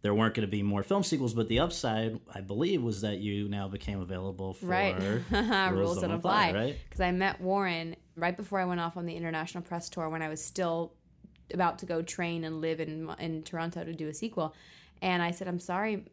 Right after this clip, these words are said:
Speaker 2: Mister Beatty, I,
Speaker 1: <laughs>
Speaker 2: I, I'm unavailable."
Speaker 1: Right.
Speaker 2: And, and, and it was just crazy to even have to say that,
Speaker 1: Right.
Speaker 2: but I was, you know, my loyalties were to my next movie. And as the world would have it, it, it folded and I
Speaker 1: Yeah.
Speaker 2: had to come home, which then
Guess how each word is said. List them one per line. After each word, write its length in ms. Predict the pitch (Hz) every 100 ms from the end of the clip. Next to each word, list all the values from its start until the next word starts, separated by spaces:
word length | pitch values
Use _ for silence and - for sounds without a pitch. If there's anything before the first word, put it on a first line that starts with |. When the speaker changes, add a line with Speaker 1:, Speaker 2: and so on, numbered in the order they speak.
| - - _
Speaker 2:
Mister 240 | 180 - 180
Beatty, 380 | 170 170 190
I, 300 | 202 185 165 - 151 -
Speaker 1:
<laughs> 260 | - - -
Speaker 2:
I, 340 | 185 175 175
I'm 100 | 185
unavailable." 680 | 190 208 196 247 359 208 170
Speaker 1:
Right. 100 | -
Speaker 2:
And, 100 | 214
and, 340 | - 202 196
and 220 | - 208 196
it 60 | 196
was 320 | 180 185 - -
just 220 | 185 -
crazy 360 | - 202 202 196
to 60 |
even 440 | 175 180 175 175 -
have 320 | - 185 190
to 80 | -
say 320 | 185 196 185 247
that, 180 | 156 -
Speaker 1:
Right. 80 | 202
Speaker 2:
but 100 | 208
I 80 |
was, 340 | 208 240 285 185
you 80 | 175
know, 80 |
my 140 | 175 175
loyalties 540 | 170 165 170 190 175
were 160 | 175 170
to 60 |
my 120 | 170 165
next 280 | 165 -
movie. 300 | 208 285 285
And 120 | 165 160 - - - -
as 340 | 185 180 175 170
the 80 | 170
world 260 | 165 175
would 80 | 175
have 260 | 175 170 165
it, 180 | 233 -
it, 220 | 185 - - -
it 180 | 190 -
folded 480 | 170 160 165 208
and 100 | 240
I 40 | 202
Speaker 1:
Yeah. 60 |
Speaker 2:
had 100 | 165
to 60 | 170
come 180 | 180 170
home, 380 | 165 160 185 220 -
which 300 | 185 180 -
then 320 | 175 170 170